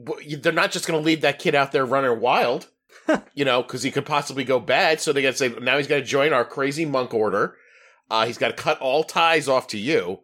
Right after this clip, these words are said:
Speaker 1: He can't have any connections to his family."
Speaker 2: Well,
Speaker 1: 'cause
Speaker 2: see,
Speaker 1: that
Speaker 2: now you're
Speaker 1: leads to
Speaker 2: crossing into it's a religion or a cult. So, yeah, that's, that
Speaker 1: Yeah, it's more a religious cult, in my opinion, than a military <laughs> organization.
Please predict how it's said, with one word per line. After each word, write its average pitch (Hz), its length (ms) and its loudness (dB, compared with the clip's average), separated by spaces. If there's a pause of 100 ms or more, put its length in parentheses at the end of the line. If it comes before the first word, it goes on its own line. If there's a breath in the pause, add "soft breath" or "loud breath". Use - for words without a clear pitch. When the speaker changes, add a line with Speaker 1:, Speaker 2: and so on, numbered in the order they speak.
(180)
Speaker 1:
He 120 80 -10
can't 127 220 -2
have 131 160 2
any 156 100 -2
connections 135 540 -4
to 120 80 0
his 98 160 -2
family." 139 340 0
Speaker 2:
Well, 170 80 4
Speaker 1:
'cause - 80 0
Speaker 2:
see, 214 80 0
Speaker 1:
that 202 80 6
Speaker 2:
now 202 160 4
you're 220 140 2
Speaker 1:
leads 190 80 2
to 208 100 2
Speaker 2:
crossing 190 280 4
into 180 280 4
it's 160 160 0
a 170 80 2
religion 165 480 2
or 123 120 2
a 131 60 2
cult. 175 440 -2
So, 143 100 2
yeah, 131 380 0
that's, 135 360 -4 (140)
that - 160 -6 (160)
Speaker 1:
Yeah, 587 160 4
it's 539 300 2
more 220 260 2
a 170 60 2
religious 139 440 -2
cult, 95 360 -2
in 95 120 -2
my 95 140 0
opinion, 90 380 0
than 90 100 0
a 80 60 -2
military 87 460 0
<laughs> 87 120 2
organization. 78 640 -6